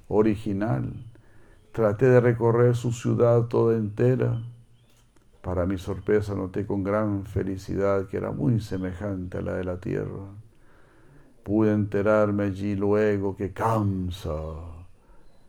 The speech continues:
había apresado a Ugrasena, como también a Devaki y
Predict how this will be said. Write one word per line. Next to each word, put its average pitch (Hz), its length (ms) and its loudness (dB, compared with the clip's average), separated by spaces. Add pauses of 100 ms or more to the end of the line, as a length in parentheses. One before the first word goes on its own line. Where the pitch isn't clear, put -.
(120)
había 104 380 0
apresado 95 1080 -6 (720)
a 80 120 -8
Ugrasena, 82 920 -6 (1500)
como 143 240 10
también 143 280 6
a 160 80 4
Devaki 147 640 6 (1900)
y 160 340 4